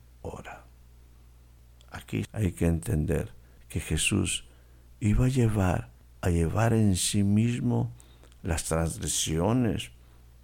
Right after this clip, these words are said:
las desobediencias, los pecados del hombre,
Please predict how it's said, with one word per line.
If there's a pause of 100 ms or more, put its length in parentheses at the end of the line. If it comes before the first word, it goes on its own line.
(100)
las
desobediencias, (580)
los
pecados
del
hombre,